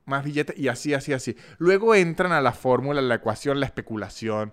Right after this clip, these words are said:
el mercado, si las empresas están seguras en invertir o no. Pero básicamente, una moneda funciona así.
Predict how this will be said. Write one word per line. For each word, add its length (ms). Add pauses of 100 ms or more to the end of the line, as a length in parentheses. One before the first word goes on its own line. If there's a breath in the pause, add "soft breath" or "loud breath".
(320 loud breath)
el 220
mercado, 520
si 120
las 120
empresas 240
están 180
seguras 240
en 40
invertir 360
o 20
no. 140 (460)
Pero 300
básicamente, 1120 (560)
una 240
moneda 320
funciona 460
así. 260